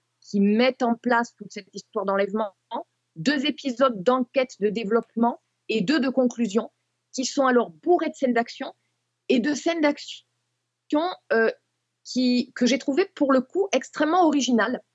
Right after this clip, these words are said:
filmées de façon, de façon assez particulière et amenées de façon particulière. Euh,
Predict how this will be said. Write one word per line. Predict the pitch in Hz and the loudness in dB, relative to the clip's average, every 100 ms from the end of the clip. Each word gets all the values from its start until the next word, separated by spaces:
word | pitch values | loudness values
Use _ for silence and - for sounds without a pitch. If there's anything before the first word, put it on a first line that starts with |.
| _ | _
filmées | - - 294 247 | -10 -4 0 0
de | 262 | 0
façon, | 247 240 - 240 233 226 _ _ _ - | 0 -2 0 2 2 0 _ _ _ -2
de | 233 | 2
façon | 240 247 | 2 0
assez | 240 349 | -2 -2
particulière | 302 - 262 262 254 247 | -4 -6 -6 -4 0 0
et | 214 | 0
amenées | 247 254 247 294 | 0 -2 -2 -4
de | - | -4
façon | 233 233 | -6 -4
particulière. | 214 - 190 208 196 254 - _ _ _ _ _ 208 | -8 -8 -6 -2 0 0 -4 _ _ _ _ _ 0
Euh, | 208 | 2